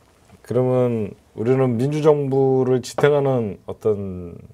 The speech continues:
우리 시민들과 중심에 있잖아요. 근데 그런 건 아닌 것 같아요.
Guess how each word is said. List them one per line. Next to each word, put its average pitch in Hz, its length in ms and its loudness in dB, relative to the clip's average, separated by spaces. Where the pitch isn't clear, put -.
우리 98 200 -12
시민들과 160 560 0
중심에 120 760 -2
있잖아요. 95 600 -6
근데 101 380 -8
그런 117 200 -4
건 139 100 2
아닌 120 400 -2
것 123 100 -2
같아요. 90 480 -6